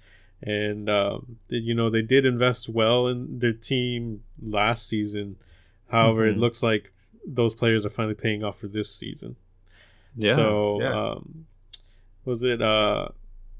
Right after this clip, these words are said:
Speaker 1: Brandon Vasquez ended up scoring two goals and, uh, getting an assist in this game, I believe.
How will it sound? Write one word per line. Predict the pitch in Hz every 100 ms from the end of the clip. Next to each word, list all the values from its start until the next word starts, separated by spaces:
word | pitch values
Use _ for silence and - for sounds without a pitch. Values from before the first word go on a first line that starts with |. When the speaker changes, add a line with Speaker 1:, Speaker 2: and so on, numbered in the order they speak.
| - - - -
Speaker 1:
Brandon | 120 113 127 117
Vasquez | 107 107 107 - 113 110 - -
ended | 110 107
up | 104
scoring | - 123 110 104 95
two | - 135
goals | 123 120 120 120 - _ _ _ _ _ _
and, | 123 113 110 110 107 107
uh, | 107 104 104
getting | 107 113 110
an |
assist | 104 - 123 -
in | 120
this | 123
game, | - 123 127 147 160 _ _ 233
I |
believe. | 123 131 135